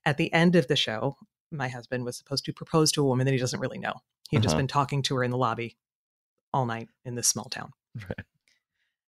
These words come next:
Speaker 1: You know, so, like, "So you gonna marry me or what?" And she's like, "No, I don't think so, Mister Faber." He's like, "All right," <laughs> you know, like, that kind of thing.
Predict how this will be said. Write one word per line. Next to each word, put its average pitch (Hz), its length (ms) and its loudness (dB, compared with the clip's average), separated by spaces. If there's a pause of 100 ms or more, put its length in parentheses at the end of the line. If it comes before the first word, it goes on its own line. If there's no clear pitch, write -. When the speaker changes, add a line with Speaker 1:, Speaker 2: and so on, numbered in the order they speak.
Speaker 1:
You 151 80 2
know, - 80 -6
so, - 120 0
like, 143 120 4
"So - 80 10
you 208 80 10
gonna 214 100 12
marry 233 220 12
me 196 100 10
or 160 80 8
what?" 147 180 8
And - 80 0
she's 196 140 4
like, 233 180 0
"No, 247 560 4
I 247 100 6
don't 180 180 6
think 147 180 2
so, 135 240 2
Mister 135 260 0
Faber." 139 260 0
He's 156 120 2
like, 196 160 6
"All 277 160 10
right," 110 180 2
<laughs> - 40 -20
you 220 160 8
know, 185 60 12 (100)
like, 208 100 10
that 180 220 12
kind 127 160 8
of - 60 -2
thing. - 180 2